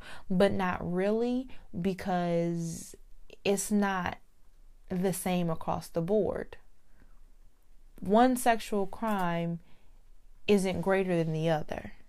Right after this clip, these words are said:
It's all bad. Okay?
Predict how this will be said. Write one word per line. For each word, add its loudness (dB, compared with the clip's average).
It's 4
all 6
bad. 0
Okay? 2